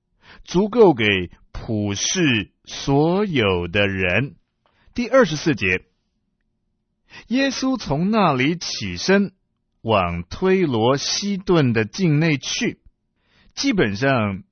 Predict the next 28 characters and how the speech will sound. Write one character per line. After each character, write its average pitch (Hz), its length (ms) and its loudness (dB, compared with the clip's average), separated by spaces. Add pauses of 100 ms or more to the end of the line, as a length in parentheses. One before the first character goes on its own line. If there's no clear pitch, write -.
(260)
推 247 340 -4
罗 147 280 2
西 233 440 -4
顿 180 320 2
这 120 100 -2
个 117 80 -2
地 120 200 -4
方 131 380 0 (640)
是 - 200 -2
有 151 160 4
许 104 340 -4
多 135 220 0
的 104 320 -2
外 170 320 0
邦 156 420 0
人， 107 500 0 (640)
许 127 220 -4
多 151 160 2
的 143 100 0
非 202 300 -2
犹 127 200 0
太 175 160 -2
人 104 500 0 (380)
居 165 320 -4
住 131 280 -4
在 127 160 2
这 147 200 2
里。 104 240 -2